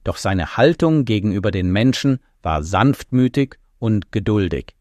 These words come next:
Die Wahrheit der Errettung klar auszusprechen, die Menschen jedoch mit Liebe zu behandeln, ist die biblische Haltung. Kompromiss ist keine Liebe und Verurteilung ist ebenso wenig Liebe.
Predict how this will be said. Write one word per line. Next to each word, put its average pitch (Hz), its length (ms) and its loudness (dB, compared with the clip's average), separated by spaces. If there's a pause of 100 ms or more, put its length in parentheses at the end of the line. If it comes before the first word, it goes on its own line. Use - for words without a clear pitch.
(720)
Die 101 140 0
Wahrheit 127 600 2
der 95 200 2
Errettung 101 560 0
klar 95 400 0
auszusprechen, 107 840 -2 (300)
die 107 60 -2
Menschen 107 480 0
jedoch 98 340 0
mit 92 200 -2
Liebe 107 320 0
zu - 140 -6
behandeln, 104 580 0 (260)
ist - 240 -6
die 110 60 0
biblische 107 560 -2
Haltung. 101 440 0 (800)
Kompromiss 113 720 0 (120)
ist - 240 -6
keine 104 240 0
Liebe 107 440 0 (360)
und 104 260 0
Verurteilung 110 920 0
ist - 300 -8
ebenso 107 480 0
wenig 113 400 2
Liebe. 92 340 -2